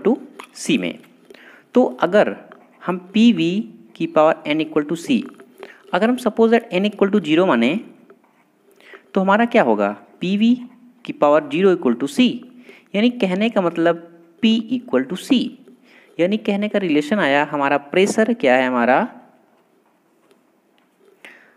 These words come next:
प्रेशर हमारा क्या है, कांस्टेंट है।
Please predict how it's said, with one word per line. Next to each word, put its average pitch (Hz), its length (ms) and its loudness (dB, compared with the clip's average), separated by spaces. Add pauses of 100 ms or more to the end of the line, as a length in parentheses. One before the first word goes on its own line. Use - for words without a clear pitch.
(520)
प्रेशर 170 260 0
हमारा 151 280 -2
क्या 139 160 0
है, 214 120 0 (280)
कांस्टेंट 123 480 -4
है। - 180 -10